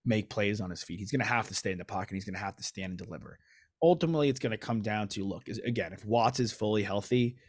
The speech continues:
who does he match up? Does he match up with Polk, right? And, and try to knock, and try to eliminate him from the game?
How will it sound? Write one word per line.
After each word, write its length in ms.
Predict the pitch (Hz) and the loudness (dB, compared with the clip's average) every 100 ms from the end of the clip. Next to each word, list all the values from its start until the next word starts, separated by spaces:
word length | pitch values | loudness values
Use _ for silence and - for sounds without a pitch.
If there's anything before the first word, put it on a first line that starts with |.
| _ _ _ - | _ _ _ 0
who 80 | 131 | 4
does 140 | 123 | 4
he 100 | 104 | 4
match 300 | 98 92 90 | 0 -2 -4
up? 120 | 98 110 | -6 -4
Does 140 | 104 | -4
he 60 | 104 | -2
match 300 | 104 110 110 | 0 0 -2
up 140 | 104 | -2
with 120 | 101 | -8
Polk, 440 | - 95 131 127 - _ | -4 0 0 -2 -20 _
right? 280 | - 104 104 | 0 2 2
And, 140 | 101 | 2
and 180 | 98 104 | -2 -2
try 180 | - 101 | 0 0
to 80 | 95 | 0
knock, 280 | 95 95 - | -2 -2 -4
and 140 | 98 | -6
try 200 | - 104 | -4 -2
to 60 | 95 | -2
eliminate 460 | 92 95 95 92 | -2 0 0 0
him 140 | 95 95 | -4 -6
from 160 | 107 | -4
the 60 | 104 | 0
game? 400 | 113 120 127 | 2 4 2